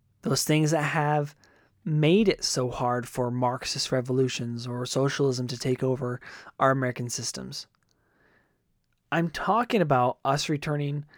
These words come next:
to those moral chains upon our appetites. At the very core of it all, you'll discover the breakdown occurs at the abandonment of Judeo-Christian values and culture.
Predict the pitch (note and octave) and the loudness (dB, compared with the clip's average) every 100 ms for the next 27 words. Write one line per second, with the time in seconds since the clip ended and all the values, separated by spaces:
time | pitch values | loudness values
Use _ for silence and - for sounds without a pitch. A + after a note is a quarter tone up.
0 | _ _ - D#3 D#3+ D#3 C#3+ C#3+ C#3 E3+ | _ _ -8 4 8 8 6 4 6 8
1 | F3 F3 - D3 C#3+ C#3 C#3 C3 C3 D3+ | 8 6 4 2 2 0 0 0 2 2
2 | F#3 - - - - _ - - C#3+ C3+ | 0 -6 -12 -14 -18 _ -12 -2 0 6
3 | C#3 F#3+ A3 - - G#3 G#3+ F3+ - C3 | 8 8 6 2 4 8 10 8 8 2
4 | B2 C3 - C#3+ C#3+ B2 - - _ _ | 2 -2 2 6 6 4 -2 -12 _ _
5 | _ _ _ _ _ _ _ - F#3 F3+ | _ _ _ _ _ _ _ 2 4 4
6 | F3 - F3+ F3+ D3+ C3+ D3 _ _ _ | 0 0 2 4 4 2 0 _ _ _
7 | _ - C#3+ - C#3+ C3+ D3 C#3+ C#3 C#3+ | _ -2 0 4 6 6 6 4 2 0
8 | - B2 B2 - _ _ _ _ _ _ | -2 -4 -4 -8 _ _ _ _ _ _
9 | - C3+ - C3+ C3 C#3 C3+ D#3 E3 D#3+ | -4 -4 -2 -2 -2 0 0 2 2 0
10 | D#3 - C3 B2 C#3 B2+ B2 B2+ B2+ - | -2 -2 -4 -2 -4 -2 0 0 -4 -4
11 | B2+ B2 A2+ B2+ - - - _ _ _ | -4 -6 -6 -8 -10 -12 -14 _ _ _
12 | _ _ _ _ _ _ D3+ C3 C#3+ C#3+ | _ _ _ _ _ _ -4 -4 -4 -10
13 | - - D#3+ | -10 -12 -12